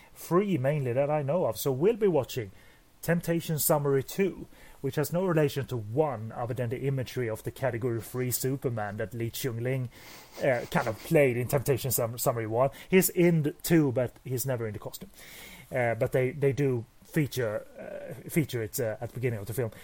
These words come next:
But Lee Chung-ling is in it. Uh, Temptation Summary two, it's about, uh, making category three movies. And we're also gonna look at a very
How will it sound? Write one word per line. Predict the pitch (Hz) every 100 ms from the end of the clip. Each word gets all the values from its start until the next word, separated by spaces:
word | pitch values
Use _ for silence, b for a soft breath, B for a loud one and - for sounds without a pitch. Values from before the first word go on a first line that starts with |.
| B -
But | 135 139 -
Lee | 165 202
Chung-ling | 208 165 160 160
is | 160
in | 156
it. | 165 -
Uh, | 151 135 131 127
Temptation | 120 135 127 120 127
Summary | 135 123 120
two, | 147 160
it's | 143
about, | 117 113 104
uh, | 117 110
making | 107 104 135
category | 123 147 160 170
three | 214
movies. | 190 143 127 - B B -
And | 135 147
we're | 135 139
also | 143 160 160 139
gonna | 143 131
look | 131 -
at | 151 135 131
a | 139
very | - - - 196 220 196 151